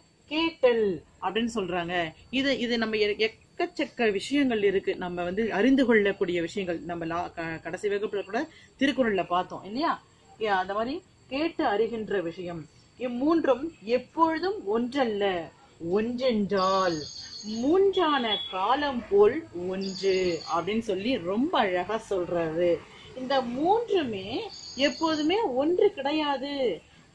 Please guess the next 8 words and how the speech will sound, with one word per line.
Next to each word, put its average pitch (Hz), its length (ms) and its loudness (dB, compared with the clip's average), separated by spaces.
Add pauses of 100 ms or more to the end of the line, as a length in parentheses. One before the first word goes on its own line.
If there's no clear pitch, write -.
(120)
ஒன்று 370 440 4
அல்ல. 247 840 6
ஏன்னா 226 500 0
ஒவ்வொரு 349 600 0
விஷயமும் 254 560 -4
தனித்தனி, 277 600 2
தனித்தனியா 226 520 0
நம்ம 220 280 0